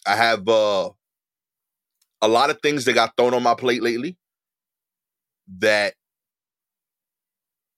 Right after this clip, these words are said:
several of them were last minute. Several of them were potential things that, uh, could have happened, I knew might happen, but weren't a guarantee.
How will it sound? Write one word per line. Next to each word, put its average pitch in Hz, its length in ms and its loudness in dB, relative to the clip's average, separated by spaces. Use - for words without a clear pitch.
several 185 560 0
of 170 80 0
them 160 220 0
were 131 120 2
last 127 360 -2
minute. 127 280 -2
Several 139 520 0
of 117 160 -4
them 113 440 -2
were 110 680 0
potential 143 720 -2
things 120 680 -4
that, 107 440 -2
uh, 101 600 0
could 156 180 0
have 131 120 0
happened, 139 520 -2
I 104 100 0
knew 117 280 -2
might 113 320 -2
happen, 127 400 -2
but 101 200 -2
weren't 110 300 0
a 107 40 -4
guarantee. 104 640 -6